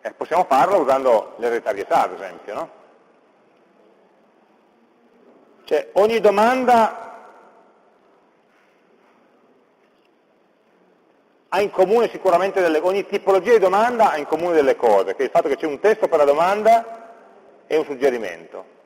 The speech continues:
Poi la struttura della domanda è fatta di una o più risposte possibili e, uno, e, e l'informazione su quali sono quelle giuste.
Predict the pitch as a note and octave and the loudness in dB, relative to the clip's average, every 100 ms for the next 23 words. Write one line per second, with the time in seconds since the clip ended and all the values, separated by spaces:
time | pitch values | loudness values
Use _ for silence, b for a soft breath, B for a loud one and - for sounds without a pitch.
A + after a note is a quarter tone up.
0 | _ _ _ _ _ _ _ _ _ _ | _ _ _ _ _ _ _ _ _ _
1 | - A#3+ F3+ - G#3+ - C4 A3+ F3+ F#3+ | 2 4 2 0 -6 -4 0 2 4 2
2 | A3+ A3 B3 A#3 D#3 F#3 E3 - C#3 C#3 | 2 2 2 2 2 2 0 0 -2 2
3 | G3 A3+ F3+ D3 C3+ F#3 E3+ D3 - F#3 | 4 4 2 0 0 0 -2 -2 -4 0
4 | E3 - E3 F3+ G3 - G#3+ A3+ A#3 A3+ | 0 0 -6 -4 -10 -6 -6 -4 -2 0
5 | A3 E3+ D#3 E3+ D#3+ - D3+ C#3+ D#3 D3+ | 2 4 2 0 -4 -4 -6 -4 -8 -8
6 | D#3 F3+ E3+ F3 E3+ C#3 C#3 C3 C#3 B2+ | -2 0 0 -2 -6 0 -2 -2 -4 -4
7 | A#2 D3 B2+ - - | -2 -2 -4 -8 -20